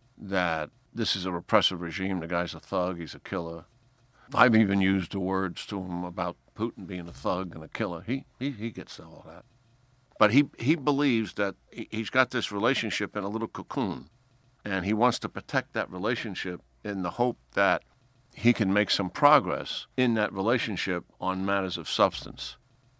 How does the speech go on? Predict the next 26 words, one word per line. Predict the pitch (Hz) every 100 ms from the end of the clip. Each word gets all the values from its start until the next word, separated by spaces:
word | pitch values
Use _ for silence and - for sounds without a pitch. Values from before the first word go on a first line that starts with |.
| _ _ 107
I | 113
understand | 107 92 147 165 107
that. | 87 87 _ _ _ _ _ _ -
I, | 95 95
I |
don't | 101 104
agree | 90 135 147
with | 82 67
it, | - _ _ _ -
because | 98 90 92 -
I | 107
do | 98 139 165
think | - 90 90 - -
there | - 104 107
is | 101
a | 92
place | - 143 147 95 -
for | - 98 101
us | 101
to | -
put | 92 - -
pressure | - 151 151 104
on | 92 90
that | 90 95
regime, | 90 92 90 110 95
as | 92 92